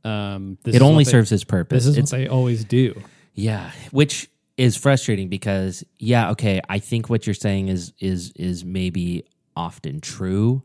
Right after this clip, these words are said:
Speaker 2: but it is so anti your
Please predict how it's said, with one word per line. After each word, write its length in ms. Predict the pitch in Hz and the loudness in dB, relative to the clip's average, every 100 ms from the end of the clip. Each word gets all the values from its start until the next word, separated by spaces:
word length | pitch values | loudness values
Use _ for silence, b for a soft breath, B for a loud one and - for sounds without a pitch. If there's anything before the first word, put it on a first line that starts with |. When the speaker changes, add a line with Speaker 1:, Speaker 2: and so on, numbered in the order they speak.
| _ b b b b - | _ b b b b -6
Speaker 2:
but 500 | 110 196 - - - _ _ _ _ _ _ _ _ _ _ _ _ 120 | 0 0 0 -2 -6 _ _ _ _ _ _ _ _ _ _ _ _ -4
it 160 | 113 | -2
is 160 | 113 101 | -2 -2
so 1080 | - - 107 107 107 104 104 101 98 95 92 _ _ _ _ _ _ _ _ - | -4 -2 0 2 2 2 2 0 0 -4 -8 _ _ _ _ _ _ _ _ -14
anti 1000 | 104 107 110 - 107 98 98 95 92 95 - _ _ _ _ | -6 -4 -4 -4 -4 -2 -2 -2 -4 -6 -10 _ _ _ _
your 600 | 95 92 92 92 95 73 | -8 -4 -2 -2 -4 -6